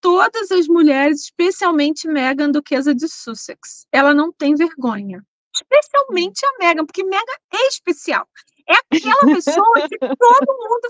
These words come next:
Speaker 1: faz de alvo. Por quê? Porque ela tem estrela. Não é isso?
Speaker 2: Uhum. <laughs>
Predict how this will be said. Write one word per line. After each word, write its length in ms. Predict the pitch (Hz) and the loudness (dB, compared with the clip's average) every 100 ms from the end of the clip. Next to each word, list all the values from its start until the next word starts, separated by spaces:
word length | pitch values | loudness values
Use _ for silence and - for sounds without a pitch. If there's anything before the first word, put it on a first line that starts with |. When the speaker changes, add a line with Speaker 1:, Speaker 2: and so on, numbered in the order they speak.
| - | -4
Speaker 1:
faz 240 | 453 453 | -2 -2
de 140 | 427 494 | 0 2
alvo. 220 | 381 359 330 | 2 0 -4
Por 180 | 466 480 | -4 -4
quê? 200 | 440 349 _ _ - | -4 -6 _ _ -8
Porque 320 | 370 _ 381 | -8 _ 0
ela 200 | 349 330 | 2 2
tem 200 | 381 392 - _ 403 | -2 -8 -10 _ -14
estrela. 840 | - - 339 294 302 311 254 214 _ _ _ _ _ _ _ _ _ _ _ - | -12 -6 -4 0 2 2 0 -6 _ _ _ _ _ _ _ _ _ _ _ 0
Não 120 | 247 | 4
é 100 | 269 | 6
isso? 360 | 330 453 - - _ _ _ _ _ _ | 4 2 -6 -20 _ _ _ _ _ _
Speaker 2:
Uhum. 800 | 226 214 202 _ 190 196 202 285 _ _ _ _ _ _ _ _ _ _ _ - | -10 -8 -10 _ -12 -10 -10 -10 _ _ _ _ _ _ _ _ _ _ _ -4
<laughs> 1300 | 262 220 269 320 - 330 427 - 294 - - 233 | -4 -2 -2 -2 -6 -6 -6 -8 -10 -10 -12 -12